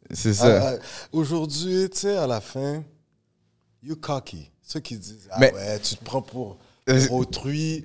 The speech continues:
Speaker 1: c'est ça.
Speaker 2: Écoute, man, on est dans une game où ce que si t'as pas confiance en toi, ben, tu sais, va faire autre chose, là.
Speaker 1: Exactement.
Speaker 2: Ok, tu sais, c'est pas être, tu sais, comme je veux dire, les pa-, les, tu sais, les, les actions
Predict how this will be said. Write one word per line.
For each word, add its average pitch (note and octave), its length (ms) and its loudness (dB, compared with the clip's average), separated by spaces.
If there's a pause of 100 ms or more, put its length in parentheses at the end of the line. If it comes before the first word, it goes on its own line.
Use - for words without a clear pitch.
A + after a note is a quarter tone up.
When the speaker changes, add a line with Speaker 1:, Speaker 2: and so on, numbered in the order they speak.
(120)
Speaker 1:
c'est A2+ 240 4
ça. B2 240 10
Speaker 2:
Écoute, A#2+ 260 4
man, A2 360 -6 (100)
on A#2 160 -4
est B2+ 100 -4
dans B2+ 240 -4
une A#2 320 -6
game D3+ 600 -4 (420)
où B2 120 -18
ce - 140 -6
que C3 160 -2
si - 260 0
t'as C3 160 -2
pas - 180 -4
confiance C#3 680 -2
en A2 100 -4
toi, C3+ 420 -4 (1500)
ben, A2 280 -4 (400)
tu - 80 0
sais, C3+ 60 4
va C3 140 6
faire C#3+ 220 6
autre A2+ 160 0
chose, F2+ 320 -4
là. G2+ 80 -8
Speaker 1:
Exactement. F2+ 640 2
Speaker 2:
Ok, F2+ 80 2
tu C#3+ 80 0 (100)
sais, E3 120 0
c'est D3 140 2
pas F3+ 320 6
être, C#3 220 2
tu - 40 -20 (680)
sais, C#3+ 120 -4
comme B2+ 220 2
je G#2+ 80 -6
veux A#2 60 -2
dire, A#2 240 0
les A2+ 140 -2
pa-, A2 400 0
les, G#2+ 340 -4 (520)
tu B2 80 -12
sais, A#2 60 -6
les, G2+ 960 -14
les A2+ 140 -4
actions D3 760 0